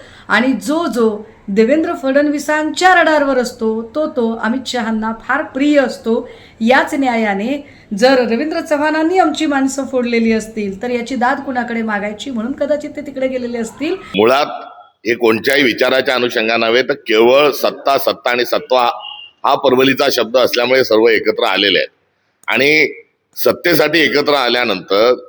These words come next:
Speaker 2: यांचं टोळी युद्ध जे आहे, ते अनेक दिवसांपासून सुरू आहे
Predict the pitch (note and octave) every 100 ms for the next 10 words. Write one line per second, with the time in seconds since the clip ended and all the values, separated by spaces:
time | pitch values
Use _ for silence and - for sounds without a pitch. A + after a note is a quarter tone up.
0 | - F#2+ G#2+ G#2+ B2+ C3+ C#3 - A#2 D3+
1 | D3 A#2+ A#2 G#2+ B2 C3 B2 A#2 A#2 G#2
2 | A2 A2 G2+ G#2 G2 F#2+ G2+ A#2+